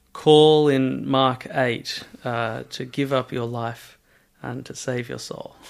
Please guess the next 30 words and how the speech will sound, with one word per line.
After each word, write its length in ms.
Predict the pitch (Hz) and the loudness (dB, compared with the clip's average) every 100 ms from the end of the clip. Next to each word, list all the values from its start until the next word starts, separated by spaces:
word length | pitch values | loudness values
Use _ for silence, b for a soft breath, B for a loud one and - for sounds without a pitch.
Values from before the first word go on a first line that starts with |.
| - | -4
<laughs> 720 | 151 - 127 - - - - | -4 -2 -6 -6 -20 -20 -8
uh, 220 | 131 120 117 | 0 2 2
that, 180 | 123 | 0
that 120 | 143 139 | -2 2
really 260 | 143 127 | 2 2
challenged 400 | 117 117 113 110 | -2 -4 -4 -6
me. 320 | 117 107 107 120 | -4 -4 -6 -12
I 60 | |
think 220 | 120 120 113 | -10 -8 -4
I 60 | |
was 180 | 113 110 | -6 -4
living 240 | 120 113 | -6 -4
a 60 | 113 | -4
life 280 | 110 113 110 | -2 -4 -4
where 140 | 131 | -6
I 20 | |
was 140 | 123 - | -6 -8
trying 300 | - 113 110 | -6 -6 -6
to 80 | 120 | -4
gain 260 | 117 120 | -2 -2
the 80 | 117 | -4
whole 240 | 113 120 | -2 -4
world, 340 | 123 123 214 269 b b b b b - | -2 -4 -4 -8 b b b b b -8
and 720 | 135 117 113 110 110 110 - - _ - | -4 -2 -2 -2 -6 -8 -12 -18 _ -16
it 100 | 147 | -6
really 220 | 139 131 | -2 0
made 220 | 123 120 | 0 -2
me 80 | 120 | -4
think, 260 | 120 123 120 | -6 -6 -4
"What, 360 | 120 127 - | -2 -2 -2